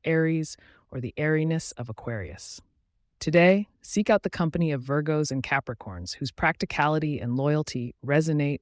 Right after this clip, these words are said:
with your own reliable spirit. A calm discussion could lead to mutual success. Now, on to your financial matters. With Saturn providing a grounded influence,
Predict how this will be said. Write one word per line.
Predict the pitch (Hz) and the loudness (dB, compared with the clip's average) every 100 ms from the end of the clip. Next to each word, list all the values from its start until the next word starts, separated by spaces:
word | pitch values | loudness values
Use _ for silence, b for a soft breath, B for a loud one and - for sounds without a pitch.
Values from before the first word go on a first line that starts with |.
| - | -6
with | 135 | -8
your | 123 - | -6 -6
own | 143 143 147 156 | -4 -2 -2 -6
reliable | 123 117 120 120 110 | -8 -4 -4 -4 -6
spirit. | - - 117 85 - - _ - | -6 -6 -8 -8 -14 -20 _ -16
A | - | -10
calm | - 165 175 | 0 4 4
discussion | 190 - - 156 - 107 | 4 2 2 2 2 -2
could | 107 123 | -4 -6
lead | 127 143 147 - | -4 -4 -4 -6
to | - | -6
mutual | 127 131 - 123 120 | -2 -2 -4 -8 -8
success. | - - 214 - - - - _ _ _ _ _ | -10 -12 -10 -10 -14 -18 -20 _ _ _ _ _
Now, | 170 170 123 92 - | 2 4 2 -2 -4
on | 151 156 | 0 2
to | 165 | 2
your | 151 | 0
financial | - 139 139 139 120 | 2 2 2 2 -2
matters. | 110 92 80 - - - _ _ _ - | -4 -6 -8 -10 -12 -16 _ _ _ -6
With | 156 | -6
Saturn | - 160 180 202 | 2 6 6 6
providing | 190 160 156 156 143 | 4 6 6 6 2
a | |
grounded | 123 143 143 156 156 | 0 2 4 4 4
influence, | 143 135 113 95 87 - | 2 0 -6 -8 -8 -12